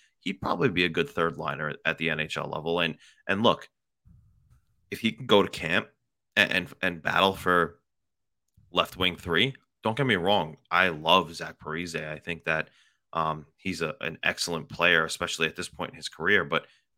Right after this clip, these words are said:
he is thirty-eight. So if at seven hundred and fifty thousand, if he's gonna sit down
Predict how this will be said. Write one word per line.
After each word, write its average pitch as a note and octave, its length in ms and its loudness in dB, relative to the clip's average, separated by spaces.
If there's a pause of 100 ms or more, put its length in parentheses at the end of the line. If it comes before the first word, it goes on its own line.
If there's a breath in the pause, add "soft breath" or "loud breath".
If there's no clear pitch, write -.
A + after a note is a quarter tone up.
(100)
he - 280 -8
is A#2 280 0
thirty-eight. F2 720 0 (540)
So G2 320 0
if G#2 220 0 (120)
at G#2 240 6
seven B2+ 240 0
hundred A#2+ 300 -2
and F#2+ 80 -12
fifty G2+ 300 -6
thousand, F2 520 2
if - 160 -12
he's F#2+ 160 -6
gonna F#2+ 180 -4
sit - 360 -2
down F2+ 400 0